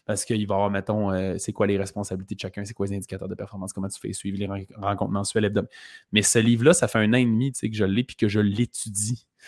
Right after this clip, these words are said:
Fait que oui, je suis autodidacte, mais c'est pas comme, euh, j'aime ça, être sur le terrain, me péter à la gueule, faire des erreurs, puis apprendre de mes erreurs, ça fait partie de ma personnalité. Mais c'est le fait que à l'école, là, quand on allait à l'université ou si vous êtes allé au cégep,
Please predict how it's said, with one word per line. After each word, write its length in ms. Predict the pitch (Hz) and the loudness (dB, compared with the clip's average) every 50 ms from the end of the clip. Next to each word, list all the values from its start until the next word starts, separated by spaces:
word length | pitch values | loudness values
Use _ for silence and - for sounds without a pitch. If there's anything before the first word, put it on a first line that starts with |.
| - - - - - | -20 -20 -18 -6 -2
Fait 100 | 127 113 | -2 0
que 100 | - - | 4 8
oui, 80 | 196 247 | 8 8
je 60 | - | 8
suis 100 | - 180 | 10 8
autodidacte, 880 | 139 127 - 127 120 107 107 107 120 123 160 202 - _ _ - _ _ _ _ - | 8 8 8 4 4 4 0 0 2 0 0 0 -6 _ _ -20 _ _ _ _ -6
mais 200 | 101 107 117 117 | -2 0 2 2
c'est 180 | - - 127 113 | 2 2 0 0
pas 200 | - - 190 208 | 2 2 2 2
comme, 540 | - - 156 160 156 135 117 - - 98 - _ _ _ _ _ _ _ _ _ _ _ _ _ _ _ _ _ _ - | 2 2 2 2 2 0 -2 -4 -6 -8 -14 _ _ _ _ _ _ _ _ _ _ _ _ _ _ _ _ _ _ -8
euh, 240 | 101 98 95 92 - | -6 -4 -4 -4 -4
j'aime 300 | - 101 107 139 156 170 | 0 4 6 6 6 6
ça, 300 | 139 - - 123 131 143 135 | 4 2 4 4 4 4 4
être 100 | 127 - | 2 0
sur 120 | - 113 | -2 -6
le 40 | 104 | 0
terrain, 280 | - 120 110 107 123 | 2 2 4 4 2
me 80 | 131 120 | 0 0
péter 180 | - 104 101 - | -2 -2 0 0
à 80 | 104 98 | 0 0
la 80 | 98 | 0
gueule, 180 | 101 107 110 107 | 0 0 0 0
faire 180 | - 107 101 | 0 -2 0
des 180 | 101 98 98 104 | 0 0 0 0
erreurs, 320 | 101 101 98 107 117 - | 0 2 2 2 0 0
puis 100 | - 101 | -2 -4
apprendre 220 | 98 - 104 104 101 | -4 -4 -4 -4 -2
de 80 | 98 | -2
mes 180 | 95 98 101 101 | -2 -4 -4 -4
erreurs, 340 | 95 92 90 90 95 117 120 - | -6 -6 -6 -8 -8 -8 -10 -12
ça 100 | - 98 | -12 -10
fait 140 | - 98 | -8 -6
partie 240 | - 101 101 - - | -6 -6 -8 -8 -8
de 60 | 117 | -6
ma 100 | 110 95 | -6 -6
personnalité. 760 | - 98 95 - - 98 95 90 92 92 - - 117 147 156 _ _ _ _ - _ _ _ _ - | -6 -6 -8 -8 -6 -6 -6 -6 -6 -8 -6 -6 -6 -6 -6 _ _ _ _ -20 _ _ _ _ -8
Mais 140 | - 104 104 | -4 -4 -2
c'est 140 | - - 113 | 0 0 0
le 60 | 104 | 0
fait 300 | - - 180 196 - - - | 2 2 2 2 2 -2 0
que 320 | - 123 131 135 139 135 - _ _ _ _ _ _ _ _ _ _ _ _ _ _ _ _ _ _ _ _ _ _ _ _ _ _ _ - | 2 4 4 4 2 -2 -6 _ _ _ _ _ _ _ _ _ _ _ _ _ _ _ _ _ _ _ _ _ _ _ _ _ _ _ -4
à 100 | 110 107 | -2 0
l'école, 360 | 104 101 - - 202 220 180 | 0 0 2 2 2 4 4
là, 120 | 139 131 127 | 2 0 0
quand 220 | - 131 120 117 | 0 -2 -2 -2
on 40 | 107 | -2
allait 220 | 95 95 107 123 | -2 0 0 0
à 160 | 120 107 101 | 0 0 0
l'université 540 | 95 95 95 92 92 - - - 160 180 185 | -2 -2 -4 -4 -4 -4 -4 -2 -2 -2 -2
ou 80 | 151 113 | -2 -4
si 120 | - - | -4 -4
vous 120 | 101 95 101 | -4 -4 -2
êtes 80 | - | -2
allé 100 | 98 95 | -2 -4
au 60 | 101 | -4
cégep, 340 | 104 104 104 104 175 196 196 | -4 -6 -8 -6 -6 -6 -6